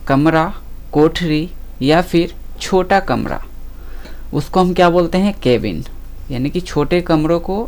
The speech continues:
हम क्या बोलते हैं? Kevin। ये ध्यान में रखिएगा। आइए इसको example के through समझते हैं। देखिएगा example, he showed her to a small cabin, यानी कि उसने उसे एक छोटे से Kevin में दिखाया।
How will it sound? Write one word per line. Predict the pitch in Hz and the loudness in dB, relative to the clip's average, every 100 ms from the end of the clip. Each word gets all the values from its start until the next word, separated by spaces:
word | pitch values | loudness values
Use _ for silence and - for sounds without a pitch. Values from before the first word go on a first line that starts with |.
| 165 | -6
हम | 147 | -6
क्या | 143 147 | 0 0
बोलते | 160 156 170 | 0 -2 -2
हैं? | 175 196 | -4 -2
Kevin। | - 117 113 131 | 0 0 -2 -6
ये | 147 147 | 0 2
ध्यान | 117 113 113 | 2 -2 -4
में | 107 | -6
रखिएगा। | - - - - - - - - - - - - | -6 -8 -8 -10 -12 -12 -12 -12 -10 -10 -6 4
आइए | 160 202 | 6 6
इसको | 208 - | 4 0
example | 160 135 135 156 | 2 2 2 0
के | 170 170 | 0 0
through | 165 165 | 0 -4
समझते | 165 143 147 - 156 | 0 0 0 0 2
हैं। | 156 202 - - - | 2 -4 -8 -10 -6
देखिएगा | 135 - 165 160 | -4 2 2 4
example, | 160 131 135 131 135 165 208 - - - - - - - | 2 2 -2 -2 -2 -4 -4 -10 -12 -12 -12 -12 -6 4
he | 214 | 4
showed | 226 - 196 196 208 - - - - - - - - - - - - - - - 180 | 6 4 6 6 4 -2 -10 -12 -12 -12 -12 -12 -12 -12 -12 -12 -12 -12 -12 -4 4
her | 208 208 | 4 4
to | 196 185 | 4 6
a | 180 - | 4 2
small | 175 180 190 - | 2 2 2 2
cabin, | 127 107 69 - - - 123 | 0 0 -2 -8 -10 -8 -2
यानी | 131 165 | 2 2
कि | 170 143 165 - - - | 0 -4 -6 -12 -12 -8
उसने | 165 165 - 220 | -6 -4 0 0
उसे | 202 - 185 208 - - - - - - - - | 0 0 0 0 -6 -14 -14 -14 -12 -12 -8 -2
एक | 180 | -2
छोटे | - - 185 196 | -2 0 2 2
से | 214 185 | 2 0
Kevin | 175 151 147 151 | -2 0 2 2
में | 170 185 | 0 -2
दिखाया। | 127 - 123 - - | -2 -4 -8 -8 -10